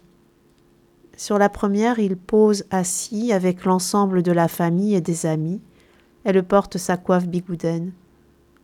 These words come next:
C'est une photographie de groupe. Quarante-huit invités, les mariés,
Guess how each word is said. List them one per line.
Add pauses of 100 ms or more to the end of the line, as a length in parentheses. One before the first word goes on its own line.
(300)
C'est
une
photographie
de
groupe. (640)
Quarante-huit
invités, (480)
les
mariés,